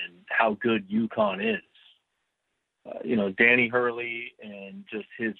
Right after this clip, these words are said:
poise on the sidelines, uh, is very reminiscent of when he was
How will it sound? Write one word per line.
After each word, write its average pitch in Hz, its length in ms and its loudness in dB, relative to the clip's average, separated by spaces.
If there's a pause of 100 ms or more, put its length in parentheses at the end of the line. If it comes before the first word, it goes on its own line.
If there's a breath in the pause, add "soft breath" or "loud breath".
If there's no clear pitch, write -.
(180)
poise 120 480 2 (100)
on 113 220 2
the 98 60 -6 (100)
sidelines, 117 800 4 (800)
uh, 101 280 -2 (100)
is 110 200 -4
very 123 600 4
reminiscent 120 720 2
of 107 360 2
when 107 160 -2
he 117 200 -2
was 113 260 0